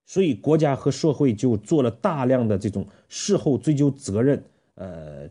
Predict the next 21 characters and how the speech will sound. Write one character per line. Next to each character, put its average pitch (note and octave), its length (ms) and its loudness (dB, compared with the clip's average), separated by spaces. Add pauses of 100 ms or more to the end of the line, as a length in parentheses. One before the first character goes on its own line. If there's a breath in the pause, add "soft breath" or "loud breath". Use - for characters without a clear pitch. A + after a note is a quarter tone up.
这 D3+ 80 -2
样 A2+ 100 0
的 G2 160 -2
警 G2 300 -10
察， G#2+ 400 -6 (300)
呃， E2 260 -18 (560)
呃， F2+ 260 -14 (140)
一， C#3+ 240 -6
呃， G2 260 -2 (260)
法 A2 260 -6
院、 C#3 280 0 (800)
检 G2+ 160 -14
察 A2 120 -8
院 C3 260 -2
等 A2+ 160 -4
等 F#2 100 -6
这 - 80 -4
样 A2 80 0
的 F2 60 -6
机 - 160 -10
构。 G2 180 -6